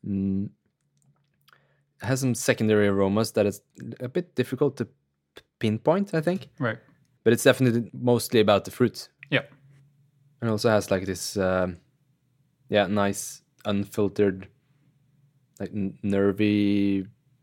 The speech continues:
Speaker 1: like, tension to it, to,
Speaker 2: Yep.
Speaker 1: to the fruit. Yeah,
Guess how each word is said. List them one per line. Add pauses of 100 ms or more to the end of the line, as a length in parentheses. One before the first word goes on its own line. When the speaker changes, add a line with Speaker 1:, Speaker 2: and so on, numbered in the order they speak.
(460)
Speaker 1:
like,
tension
to
it, (140)
to,
Speaker 2:
Yep.
Speaker 1:
to
the
fruit. (1120)
Yeah,